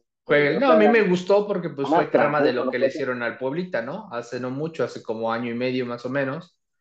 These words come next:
Speaker 2: también de que no, no, no, el portero se despegó, repites el penal, ¿no?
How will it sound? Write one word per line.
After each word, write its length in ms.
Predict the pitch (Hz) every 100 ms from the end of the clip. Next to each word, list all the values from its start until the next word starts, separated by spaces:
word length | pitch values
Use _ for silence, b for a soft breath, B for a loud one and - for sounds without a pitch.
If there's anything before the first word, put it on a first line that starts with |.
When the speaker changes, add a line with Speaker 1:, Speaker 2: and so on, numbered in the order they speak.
| _ _
Speaker 2:
también 500 | - 107 107 120 123
de 140 | 117 101
que 100 | 117
no, 120 | 165
no, 140 | 180
no, 260 | 180 185 190
el 200 | 151 135
portero 400 | 139 143 160 156
se 100 | 143
despegó, 600 | 131 127 131 127 170 180 -
repites 500 | 123 120 139 139 131
el 160 | 107
penal, 420 | - 110 110 117 _
¿no? 340 | 113 185 -